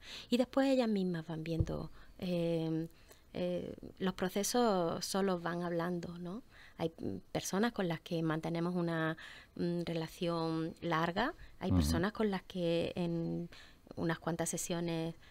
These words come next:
Speaker 1: mm, vemos que la solución se ha
Speaker 2: Ujú.
Speaker 1: encontrado,
Speaker 2: Ujú.
Speaker 1: pero siempre, eh, sea como sea, seguimos teniéndolas en nuestro corazón, seguimos teniéndolas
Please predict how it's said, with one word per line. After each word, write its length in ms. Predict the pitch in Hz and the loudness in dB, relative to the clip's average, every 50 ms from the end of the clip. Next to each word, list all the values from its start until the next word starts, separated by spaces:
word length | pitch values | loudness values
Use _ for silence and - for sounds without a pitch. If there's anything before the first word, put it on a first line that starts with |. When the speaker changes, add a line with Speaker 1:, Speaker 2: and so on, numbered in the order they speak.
| - - - | -20 -14 -8
Speaker 1:
mm, 200 | - 170 170 165 | -4 -2 -2 0
vemos 240 | 160 165 160 165 165 | 2 2 2 2 0
que 320 | - - - 180 175 170 170 | -2 -4 -2 0 0 0 0
la 500 | 160 156 156 156 156 156 156 - - - - - - - | 0 -2 -2 -4 -4 -6 -8 -8 -10 -12 -14 -16 -18 -14
solución 720 | - - - 180 170 165 - - 160 160 165 165 170 165 165 - - - - - | -10 -6 -4 -4 -4 -4 -2 -2 -2 0 0 -2 -4 -4 -6 -8 -14 -20 -20 -14
se 140 | - - 165 | -8 -4 -2
ha 40 | 165 | 0
Speaker 2:
Ujú. 120 | 180 185 | 2 4
Speaker 1:
encontrado, 540 | 175 85 85 87 - 160 160 165 214 247 - - | 4 4 4 2 2 2 0 0 -2 -4 -4 -2
Speaker 2:
Ujú. 340 | 95 90 85 69 78 98 131 - - - - - - - - | -2 0 0 0 0 -2 -4 -4 -10 -16 -16 -16 -10 -2 2
Speaker 1:
pero 180 | 208 190 202 | 4 6 6
siempre, 560 | 196 - - 214 214 233 240 - 254 269 311 - - - - - - - - - - - - - _ - - - - - - - - - - - | 4 4 4 6 6 6 4 2 0 -2 -2 -2 -8 -16 -20 -20 -20 -20 -20 -20 -20 -20 -20 -20 _ -20 -20 -20 -20 -20 -20 -20 -20 -20 -16 -8
eh, 200 | - - - 190 | -6 -4 -4 -4
sea 200 | - - - 175 | -4 -2 -2 0
como 200 | 175 214 202 190 | 0 2 0 2
sea, 320 | 185 - - 180 185 202 220 | 2 2 0 0 0 0 0
seguimos 440 | - - 185 170 170 175 185 196 - | 0 0 0 0 2 2 0 0 -2
teniéndolas 520 | - 190 180 170 175 180 175 185 190 196 | -2 -2 0 0 2 2 2 0 0 0
en 100 | 208 185 175 | 0 0 0
nuestro 240 | 175 175 - - - | 0 -2 -6 -8 -6
corazón, 500 | - 165 151 160 - - 170 165 180 180 | -6 -6 -6 -6 -10 -8 -6 -6 -6 -6
seguimos 320 | - 185 175 170 175 180 | -6 -4 -4 -4 -4 -6
teniéndolas 640 | - - 180 180 165 165 165 170 165 165 165 165 175 | -6 -6 -4 -4 -2 -2 -2 -2 -2 -2 -2 -4 -4